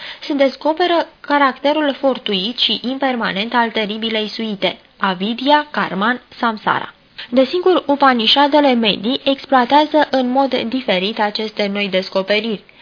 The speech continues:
Cele două modalități ale lui Brahman sunt câteodată interpretate ca reprezentând un zeu personal superior materiei,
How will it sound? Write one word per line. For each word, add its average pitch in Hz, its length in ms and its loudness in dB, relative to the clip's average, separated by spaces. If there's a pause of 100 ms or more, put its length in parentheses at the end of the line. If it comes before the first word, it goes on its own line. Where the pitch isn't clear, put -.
(220)
Cele 208 260 0
două 214 340 2
modalități 196 680 -2
ale 202 240 2
lui 180 200 -4
Brahman 202 560 -2
sunt 269 300 -4
câteodată 262 580 0
interpretate 220 960 -4
ca 254 280 0
reprezentând 254 840 -2
un 247 180 -4
zeu 254 200 -2
personal 233 600 -4
superior 185 560 -4
materiei, 196 600 -4